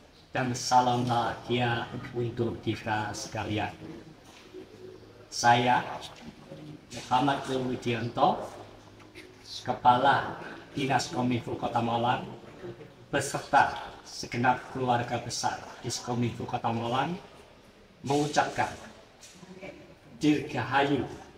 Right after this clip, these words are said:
Kota Malang, selamat ulang tahun ke seratus sepuluh Kota Malang. Dengan tema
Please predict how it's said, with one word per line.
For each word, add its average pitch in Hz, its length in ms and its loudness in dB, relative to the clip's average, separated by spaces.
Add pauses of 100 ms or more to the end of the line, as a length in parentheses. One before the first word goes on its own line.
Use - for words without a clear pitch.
(140)
Kota 120 240 6
Malang, 120 480 0 (400)
selamat - 720 4
ulang 131 320 0
tahun 151 320 2 (560)
ke - 80 2
seratus - 640 0
sepuluh 196 640 -4
Kota - 240 0
Malang. 113 320 -4 (1120)
Dengan 135 480 2
tema 147 320 4